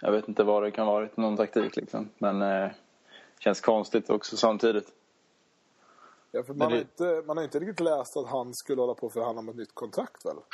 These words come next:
Speaker 2: Så att, för då kan man förstå att man liksom
Speaker 1: Mm.
Speaker 2: spelar lite så här,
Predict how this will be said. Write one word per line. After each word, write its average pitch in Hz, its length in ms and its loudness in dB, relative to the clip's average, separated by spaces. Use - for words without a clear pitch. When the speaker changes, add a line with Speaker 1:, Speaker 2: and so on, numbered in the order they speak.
Speaker 2:
Så 131 100 -6
att, 110 80 -8
för 143 60 -6
då 175 120 2
kan 196 140 -6
man 190 100 -4
förstå 107 360 -4
att 101 120 -8
man 101 100 -8
liksom 131 240 2
Speaker 1:
Mm. 131 120 0
Speaker 2:
spelar 92 260 -8
lite 92 260 -12
så - 100 -8
här, 76 160 -6